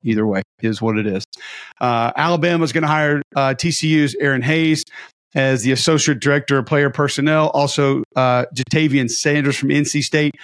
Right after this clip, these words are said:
I've asked around about both. Both have a great reputation. They'll be behind the scenes guys, uh, which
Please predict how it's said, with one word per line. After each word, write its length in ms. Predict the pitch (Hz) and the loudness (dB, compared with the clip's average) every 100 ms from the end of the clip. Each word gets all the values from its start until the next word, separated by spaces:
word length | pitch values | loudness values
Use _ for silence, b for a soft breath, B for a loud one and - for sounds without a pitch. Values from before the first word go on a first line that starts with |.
| B - _ _ - | B -20 _ _ -6
I've 120 | 147 | -2
asked 260 | 185 175 | -2 0
around 200 | 160 170 | 0 2
about 200 | 170 151 | 2 0
both. 300 | 123 156 180 | 2 0 0
Both 240 | - 147 156 | -2 -2 0
have 140 | 160 | 0
a 40 | 143 | 0
great 260 | 151 156 | 0 0
reputation. 760 | 147 143 139 123 143 143 151 139 | 0 -2 -2 -2 0 0 0 0
They'll 100 | 143 | 2
be 140 | 143 | 2
behind 360 | 123 131 143 143 | 0 0 0 0
the 40 | |
scenes 340 | 135 139 139 120 | 0 0 0 0
guys, 400 | 147 143 143 139 B B _ - | 0 2 0 -4 B B _ -4
uh, 180 | 135 131 | -2 -2
which 180 | 131 | -6